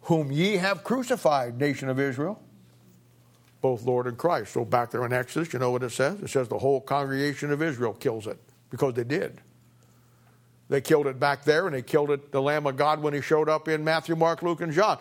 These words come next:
And that's not all. In the evening. And Christ dies on the cross on the fourteenth day at six o'clock in the evening.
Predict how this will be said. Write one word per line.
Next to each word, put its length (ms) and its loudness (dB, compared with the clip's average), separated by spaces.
And 80 2
that's 220 2
not 180 2
all. 280 2
In 160 2
the 60 0
evening. 520 -4
And 140 0
Christ 360 2
dies 320 2
on 100 -2
the 80 -2
cross 520 2
on 120 2
the 80 2
fourteenth 680 0
day 360 2
at 120 -2
six 280 0
o'clock 500 2
in 140 0
the 120 0
evening. 520 -4